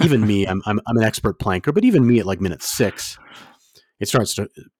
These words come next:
you know, I start shaking and stuff like that. And, and for most people, it's probably, like, twenty seconds in that happens. Like, what, what it, do you have any, any insight into this? Why, or, or, you know,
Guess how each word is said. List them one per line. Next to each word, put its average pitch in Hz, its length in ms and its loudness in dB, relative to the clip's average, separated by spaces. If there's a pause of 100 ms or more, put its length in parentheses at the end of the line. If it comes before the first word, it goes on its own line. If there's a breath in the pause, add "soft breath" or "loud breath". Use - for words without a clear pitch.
(220)
you 120 100 -8
know, 110 80 -2
I - 40 -2
start - 180 -4
shaking 87 460 -2
and 85 80 -8
stuff - 160 -6
like 101 160 -4
that. 120 340 -2
And, 156 140 -4
and 135 180 -8
for 175 60 0
most 262 200 2
people, 98 200 -2
it's - 80 -8
probably, 92 260 0
like, 82 100 -6
twenty 90 260 -4
seconds 80 380 -8
in 151 120 0
that 73 140 -6
happens. 80 340 -10
Like, 110 120 -8
what, 131 200 -2
what 143 160 4
it, 165 120 2 (220)
do 110 80 -4
you 156 80 6
have 190 80 4
any, 143 180 2 (380)
any 104 320 -2 (180)
insight 156 300 0
into 170 140 4
this? 185 200 -2
Why, 107 240 0
or, 120 140 -4 (100)
or, 240 60 -4
you 240 100 6
know, 107 200 4